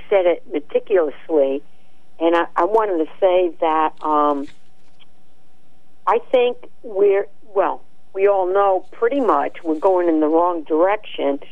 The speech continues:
I think it's fiscally unhealthy, um, that it's gonna drive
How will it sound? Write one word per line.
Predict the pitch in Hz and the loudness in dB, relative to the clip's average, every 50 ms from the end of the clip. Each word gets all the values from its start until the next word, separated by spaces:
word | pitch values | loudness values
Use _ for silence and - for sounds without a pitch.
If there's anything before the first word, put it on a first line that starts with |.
| - - - - - - - - - | -12 -12 -12 -10 -12 -12 -10 -4 0
I | 170 185 | 0 0
think | 180 - 220 202 - - | 2 2 0 0 4 2
it's | 175 170 - - - - - - | 2 2 2 -4 -12 -10 -2 0
fiscally | 240 247 247 - - - - 240 233 233 233 233 240 233 233 233 226 220 - - - - - - - - - - - - | 0 0 0 -2 -10 -4 0 2 4 4 4 4 2 2 0 0 -2 -4 -6 -10 -12 -12 -12 -12 -12 -12 -12 -10 -4 0
unhealthy, | 185 185 180 175 220 226 233 233 - - 165 139 131 127 131 - - - - - - - - - - - - | 0 0 2 2 2 2 2 2 -2 0 0 0 0 0 -4 -6 -10 -12 -12 -12 -12 -12 -12 -12 -10 -4 0
um, | 156 151 151 151 147 147 151 147 143 - - - | 2 2 4 4 2 2 0 -2 -4 -8 -4 0
that | - 165 160 160 156 147 143 - - - - - | 2 2 4 4 2 2 0 -2 -4 -12 -12 -8
it's | - 175 - - - | -6 -6 -6 -4 -2
gonna | 185 170 165 151 | 0 2 2 0
drive | 147 - 180 165 156 160 160 160 | 2 2 2 4 4 2 0 -2